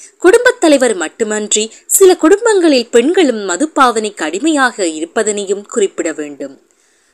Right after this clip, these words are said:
காட்டு விலங்குகளின் தொல்லை. மலையக பிரதேசங்களில் காட்டு விலங்குகளின் தொல்லை அதிகரித்து காணப்படுவதாலும்,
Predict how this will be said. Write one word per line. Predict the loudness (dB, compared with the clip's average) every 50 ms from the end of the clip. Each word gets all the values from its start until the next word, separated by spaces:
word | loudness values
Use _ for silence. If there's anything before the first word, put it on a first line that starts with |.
| _ _
காட்டு | 2 2 2 2 2 2 0 2
விலங்குகளின் | 2 2 0 0 0 -4 -4 -4 -2 -2 -2 -4 -6 -8
தொல்லை. | _ -4 -2 -2 -2 -4 -8 -10 -14 -18 _ _ _ _ _ _ -4
மலையக | -2 0 2 2 2 2 2 2 -2 -2
பிரதேசங்களில் | -2 0 0 0 -2 0 -2 -2 -4 -2 -4 -2 0 0 -2 -2 -6
காட்டு | 0 2 2 2 2 2 2 2
விலங்குகளின் | 4 2 2 0 -2 -4 -4 -4 -4 -4 -4
தொல்லை | -4 -2 0 0 0 0
அதிகரித்து | 0 -2 -4 -2 0 0 0 0 -2 -6 -10 -8
காணப்படுவதாலும், | -8 -8 -6 -6 -8 -6 -6 -6 -4 -4 -4 -2 0 2 2 2 0 -2 -4